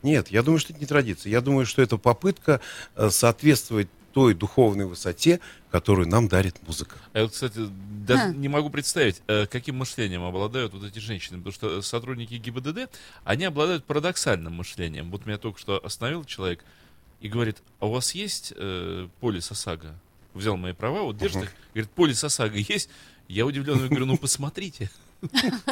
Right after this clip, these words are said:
Speaker 3: Зачем?
Speaker 2: Вы посмотрите. А он ещё, он раскрыл вот так вот, да? И говорит: «Он у вас есть?»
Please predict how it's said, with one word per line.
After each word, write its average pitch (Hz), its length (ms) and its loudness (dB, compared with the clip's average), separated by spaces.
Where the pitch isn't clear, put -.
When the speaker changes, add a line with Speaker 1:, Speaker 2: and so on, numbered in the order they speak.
Speaker 3:
Зачем? 208 480 2
Speaker 2:
Вы 190 180 6
посмотрите. 180 640 0
А 127 80 6
он 156 80 4
ещё, - 160 -8
он 123 160 -2
раскрыл 233 420 2
вот 139 160 0
так 104 220 0
вот, 101 100 -6
да? 214 120 -2
И 110 60 -12
говорит: 123 140 -10
«Он 131 140 0
у 147 40 0
вас 175 180 0
есть?» 277 280 -8